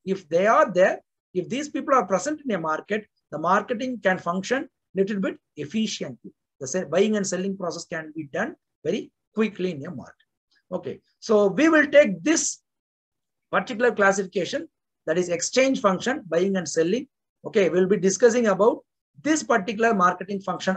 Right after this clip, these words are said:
alone in this lecture, because each and every topic is a separate lecture. Storage, warehousing, grading, processing, et cetera. Okay. So in this particular lecture, we'll be dealing only with exchange function that includes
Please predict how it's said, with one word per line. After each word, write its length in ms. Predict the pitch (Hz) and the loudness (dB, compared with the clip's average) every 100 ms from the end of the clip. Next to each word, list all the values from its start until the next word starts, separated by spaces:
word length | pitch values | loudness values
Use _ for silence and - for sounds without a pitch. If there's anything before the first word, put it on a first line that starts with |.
| 139 | 0
alone 300 | 156 202 247 | 2 2 0
in 80 | 151 143 | -10 -8
this 240 | 262 - - | -6 -6 -6
lecture, 280 | 135 - | -8 -8
because 360 | - 175 240 240 - - _ | -14 2 2 2 -6 -20 _
each 200 | 220 262 | -4 0
and 120 | 262 | 4
every 500 | 208 196 175 311 302 | 4 4 4 4 4
topic 420 | 247 220 - 247 190 | 4 4 4 -2 0
is 140 | 196 | 4
a 100 | 269 | 4
separate 500 | - 180 - 196 214 | 4 -4 -2 -2 -4
lecture. 320 | - - - 202 _ | -10 -12 -14 -20 _
Storage, 500 | - 185 180 175 - _ | 0 2 2 0 -8 _
warehousing, 720 | 165 180 180 175 185 185 185 - | 0 2 0 -2 -6 -6 -8 -6
grading, 500 | 170 185 180 180 180 | 0 0 0 -4 -6
processing, 540 | 175 175 175 - 180 180 _ _ - | -4 -4 -4 -10 -10 -10 _ _ -12
et 100 | 147 | -8
cetera. 300 | 151 - 110 | -8 -10 -12
Okay. 260 | 135 190 127 _ _ | -10 -10 -10 _ _
So 120 | 214 | 6
in 220 | 196 208 | 6 6
this 180 | 254 330 | 2 2
particular 480 | 254 208 233 247 226 | 2 0 -2 0 0
lecture, 400 | 202 196 262 285 | 0 0 4 6
we'll 180 | 214 190 | 6 2
be 120 | 208 | 0
dealing 300 | 196 202 190 | 2 0 -2
only 240 | 175 196 196 | -4 -4 -4
with 180 | 247 - _ | -8 -10 _
exchange 500 | 156 - - 233 196 | -14 -8 0 0 2
function 440 | 180 170 240 339 185 | -2 0 -2 -4 -4
that 140 | 156 | -6
includes 500 | 165 165 226 359 - | -6 -4 -4 -4 -8